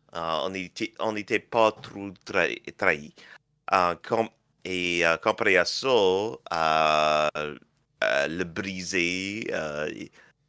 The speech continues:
tellement fâché, euh, plein de vengeance. Il veut causer de douleur au capitaine, euh, n'importe quand, n'importe où.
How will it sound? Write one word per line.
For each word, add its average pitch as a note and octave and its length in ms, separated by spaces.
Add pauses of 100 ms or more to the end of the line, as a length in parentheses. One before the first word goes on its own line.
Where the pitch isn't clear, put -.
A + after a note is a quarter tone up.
(120)
tellement G#2 920
fâché, F2 1200 (540)
euh, D2 420 (1200)
plein A#2 340
de F#2+ 140
vengeance. F#2+ 840 (400)
Il G#2 180
veut G#2+ 440
causer F#2 720
de F2 120
douleur F2+ 480
au F#2 80
capitaine, E2+ 680 (640)
euh, D#2 240 (100)
n'importe F#2 480 (100)
quand, G2 420
n'importe F2 440
où. F#2 160